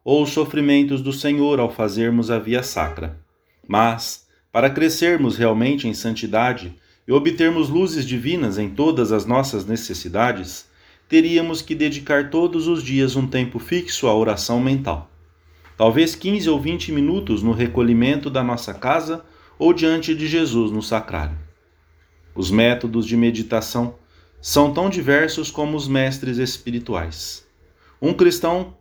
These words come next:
deve querer meditar com regularidade. Do outro modo, torna-se semelhante aos três primeiros terrenos da parábola do semeador. Mas um método não passa de um guia.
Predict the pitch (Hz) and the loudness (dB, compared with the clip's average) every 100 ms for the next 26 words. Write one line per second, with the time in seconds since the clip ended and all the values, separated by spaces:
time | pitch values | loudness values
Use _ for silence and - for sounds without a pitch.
0 | _ - 123 151 160 151 143 143 143 139 | _ 0 2 2 0 -2 2 4 4 2
1 | 131 135 135 139 143 139 135 135 131 131 | 0 0 0 0 0 0 0 0 0 0
2 | 135 101 87 85 - - _ _ _ _ | 0 -2 -4 -6 -12 -18 _ _ _ _
3 | _ _ _ - 143 160 156 113 120 143 | _ _ _ 2 4 4 2 2 2 2
4 | 135 135 139 _ _ 123 135 135 135 135 | -2 -8 -12 _ _ 2 4 2 -2 -4
5 | - 135 131 127 131 135 135 127 - 143 | -2 0 2 2 0 -2 -2 -2 0 -2
6 | 139 135 131 135 143 139 143 127 120 120 | -2 -2 0 2 0 -2 -2 0 2 2
7 | 113 117 113 107 113 127 127 131 123 - | 2 0 0 0 2 2 0 -2 -4 -4
8 | 120 123 127 117 82 78 - _ _ _ | -4 0 0 -2 -4 -6 -16 _ _ _
9 | _ _ _ _ 127 156 175 175 147 160 | _ _ _ _ 2 2 4 0 0 0
10 | 131 95 80 - - - 113 139 170 147 | -4 -8 -10 -16 -20 -12 0 2 4 2
11 | 156 151 160 139 156 156 107 104 92 | 2 0 -6 -4 -4 -4 -4 -4 -4